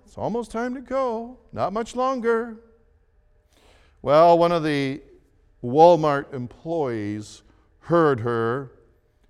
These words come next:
and went over and said, "Ma'am, you are to be commended. I congratulate you on how patient you are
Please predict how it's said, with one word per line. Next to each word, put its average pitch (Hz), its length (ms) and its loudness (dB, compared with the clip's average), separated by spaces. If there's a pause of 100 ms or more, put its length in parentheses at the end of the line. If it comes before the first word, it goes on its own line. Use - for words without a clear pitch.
(160)
and 135 160 -10
went 165 160 -4
over 151 520 -2 (200)
and 113 180 -10
said, 117 540 0 (440)
"Ma'am, 240 540 0 (1040)
you 233 360 -6
are 170 200 0
to 127 200 -8
be 156 320 -4
commended. 143 840 -10 (640)
I 175 140 -4
congratulate 156 1300 0
you 135 120 -2
on 123 80 -2
how 131 300 -2 (380)
patient 190 580 -8
you 120 180 -8
are 104 300 -6